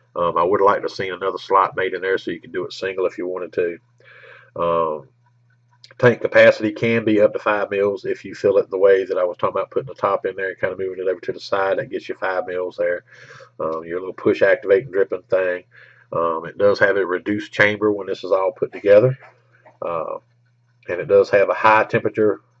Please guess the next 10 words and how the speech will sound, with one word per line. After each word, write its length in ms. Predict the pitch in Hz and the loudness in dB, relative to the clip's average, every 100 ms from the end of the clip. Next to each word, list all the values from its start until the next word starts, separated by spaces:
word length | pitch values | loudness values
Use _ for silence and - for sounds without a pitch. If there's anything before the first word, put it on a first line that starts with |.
| - | -6
uh, 360 | 101 95 90 - | -2 -2 -4 -4
resistant 560 | 92 113 110 - 104 | -4 0 0 0 -6
peak 300 | - 127 127 | -2 -2 -2
insulator 560 | 117 113 - 104 107 104 | -6 -4 2 6 6 4
inside 380 | 104 95 107 104 | -2 -2 0 0
of 100 | 95 | -2
here. 320 | 107 101 98 _ _ _ _ _ _ | -2 -2 -4 _ _ _ _ _ _
And, 400 | - 87 87 85 | -8 -6 -6 -4
um, 400 | 87 85 80 78 - _ _ _ _ _ _ _ _ _ _ _ _ _ _ _ _ _ _ | -2 -2 -4 -6 -12 _ _ _ _ _ _ _ _ _ _ _ _ _ _ _ _ _ _
the 420 | 98 90 85 | 4 4 4